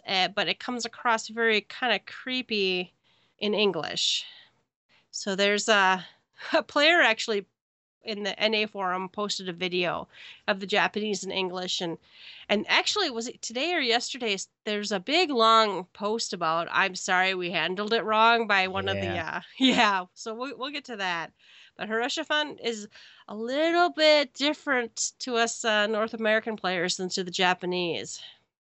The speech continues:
Speaker 1: All right, any more comments on any of those interviews?
Speaker 2: I'm saving it.
Speaker 1: Saving it. <laughs> All right, what's on tap? Developers blog and tracker. We have a dev blog,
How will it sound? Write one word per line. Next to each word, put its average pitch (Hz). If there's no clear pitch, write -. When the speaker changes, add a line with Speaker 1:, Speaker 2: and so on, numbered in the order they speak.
Speaker 1:
All 185
right, 180
any 220
more 240
comments 254
on 247
any 240
of 240
those 233
interviews? 294
Speaker 2:
I'm 113
saving 107
it. 87
Speaker 1:
Saving 226
it. 196
<laughs> -
All 339
right, 330
what's 302
on 302
tap? 320
Developers 262
blog 240
and 220
tracker. 208
We 226
have 208
a 196
dev 202
blog, 269